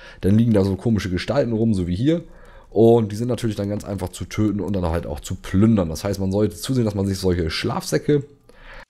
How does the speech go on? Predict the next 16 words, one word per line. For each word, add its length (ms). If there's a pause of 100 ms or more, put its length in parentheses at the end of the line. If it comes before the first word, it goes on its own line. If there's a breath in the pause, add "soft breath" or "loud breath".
(180)
ähm, 800
ja, 280 (340)
craftet, 520
sage 240
ich 120
mal, 240
die 140
hier 140
hinlegt 520
und 160
dann 180
kann 180
man 140
das 160
Ganze 320
auch, 280